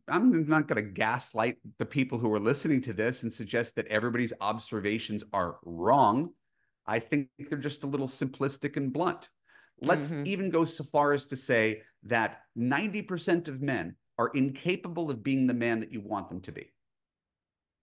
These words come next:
Speaker 1: Right. So, which doesn't mean they're, I mean, th-, these are the men you've been dating, right? They appear to be
Speaker 2: <laughs>
Speaker 1: cute, but they're narcissists, or they appear to have their act together, but they're really avoidant commitment phobes, or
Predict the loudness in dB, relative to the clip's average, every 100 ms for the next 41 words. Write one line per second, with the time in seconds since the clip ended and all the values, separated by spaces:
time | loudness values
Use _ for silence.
0 | -8 -8 -10 _ _ -6 -6 -8 _ _
1 | _ _ _ -6 -4 0 0 2 2 4
2 | 4 2 -2 _ -2 0 0 0 0 2
3 | 4 4 6 4 4 4 2 0 -6 _
4 | _ _ -6 -6 0 2 2 0 0 0
5 | 0 -2 -2 -2 -4 -12 _ _ 0 4
6 | 4 2 -14 _ 0 0 2 2 4 2
7 | 0 -8 -6 -8 -8 -14 -16 _ _ 4
8 | 4 2 0 0 2 4 4 4 4 4
9 | 2 -4 2 2 4 0 -6 _ -8 -2
10 | 0 2 0 0 -2 -6 _ _ -4 -2
11 | 2 4 2 2 2 2 2 -2 -2 -4
12 | -4 -8 -12 -2 2 2 0